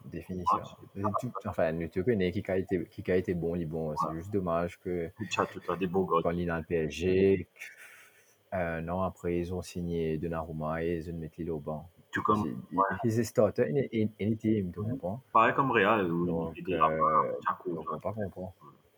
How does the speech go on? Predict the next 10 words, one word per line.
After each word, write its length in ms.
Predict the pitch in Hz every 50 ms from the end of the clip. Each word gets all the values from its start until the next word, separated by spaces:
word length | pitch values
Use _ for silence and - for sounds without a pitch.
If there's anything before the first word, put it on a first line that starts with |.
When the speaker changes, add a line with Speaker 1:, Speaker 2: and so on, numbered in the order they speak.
| _ _ _ _ _ -
Speaker 1:
Exactement, 540 | 101 98 92 104 104 101 - 117 110 101 92
Courtois 340 | - 95 90 82 - 92
est 60 | 101 104
venu. 260 | 113 90 85 85 - -
Enfin, 300 | - - 208 208 175 - - - - - - - _ _ _ _ _ _ _ _ _ _ _ -
tant 100 | 147 151
que 140 | - - 202
Zidane 340 | 185 185 156 120 107 113 127
était 220 | 135 131 127 95
là, 280 | 87 85 92 101 104